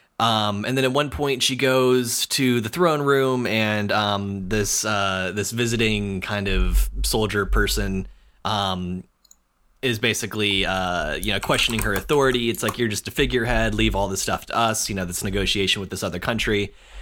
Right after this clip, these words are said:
Um, and she's like, "Well, you know, there's, there's only so many thi-, there's, there's certain things that only I can do because, you know, I'm the heir to my parents and my late parents." Uh, she points out very specifically. Um,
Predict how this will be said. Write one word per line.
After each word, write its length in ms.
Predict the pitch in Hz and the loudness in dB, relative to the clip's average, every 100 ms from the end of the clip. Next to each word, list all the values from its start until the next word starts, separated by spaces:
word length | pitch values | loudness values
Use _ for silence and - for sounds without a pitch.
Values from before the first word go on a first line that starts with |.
| - - | -10 0
Um, 640 | 117 110 101 98 92 90 - _ _ - - - - - - | 2 2 0 -2 -4 -6 -10 _ _ -20 -18 -14 -14 -10 -2
and 320 | 113 110 104 | 0 2 0
she's 160 | 117 110 | 0 0
like, 220 | 107 95 | 0 4
"Well, 280 | 165 165 143 | 4 6 4
you 120 | 131 | 2
know, 160 | 123 | 2
there's, 280 | 117 117 110 | 2 2 0
there's 280 | 117 123 113 | 0 0 0
only 200 | 123 117 | 2 2
so 140 | 110 127 | 2 2
many 220 | 120 113 | 2 0
thi-, 140 | - | 0
there's, 260 | 120 117 113 | 0 0 0
there's 200 | 131 123 | 0 0
certain 180 | 156 139 | 0 0
things 240 | 135 123 | 0 0
that 60 | - | 2
only 260 | 113 107 | 2 2
I 160 | 98 95 | 2 0
can 180 | 92 95 | -2 -2
do 280 | 92 87 82 | -2 -2 -2
because, 340 | 92 98 90 | -4 -4 -4
you 80 | 92 | -2
know, 60 | |
I'm 160 | 90 90 | -2 -2
the 160 | 92 92 | -2 -2
heir 160 | 90 | -2
to 100 | - | -2
my 140 | 90 87 | -4 -2
parents 540 | 143 131 117 110 - | 0 2 0 -2 -4
and 100 | 95 | -4
my 100 | 92 | -4
late 180 | 98 95 | -4 -4
parents." 460 | 98 92 87 - - - - - | -4 -4 -4 -6 -8 -8 -12 -8
Uh, 100 | 87 | -4
she 140 | 85 92 | -4 -4
points 280 | 92 90 | -6 -4
out 120 | 92 87 | -4 -4
very 120 | 87 | -4
specifically. 600 | - 95 90 90 92 85 _ _ _ | -6 -6 -6 -4 -4 -4 _ _ _
Um, 600 | 98 104 98 92 90 90 | 0 0 0 -2 -4 -6